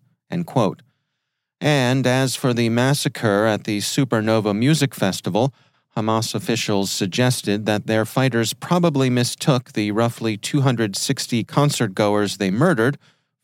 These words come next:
for resting Israeli soldiers. Where are false or dubious claims concentrated? The D F R lab reports that pro-Israeli accounts, especially in English,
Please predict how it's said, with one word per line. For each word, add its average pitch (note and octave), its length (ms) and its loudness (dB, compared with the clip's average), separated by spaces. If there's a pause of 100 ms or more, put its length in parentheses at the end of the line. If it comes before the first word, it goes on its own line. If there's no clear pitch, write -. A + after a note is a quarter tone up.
for G#2 240 0
resting G#2+ 680 -2
Israeli G2+ 580 0
soldiers. F#2+ 800 -2 (1040)
Where D#3+ 260 4
are D3+ 220 4
false D#3+ 440 0
or C#3+ 180 2
dubious C#3 520 0
claims D3+ 460 2
concentrated? E3+ 920 2 (540)
The A2 120 -4
D B2 240 0
F A#2+ 220 0
R G#2+ 240 2
lab A#2 400 0
reports G#2+ 580 0
that G#2 240 -2
pro-Israeli B2 840 2
accounts, G2 640 -2
especially G2+ 560 0
in F#2+ 100 2
English, B2+ 500 2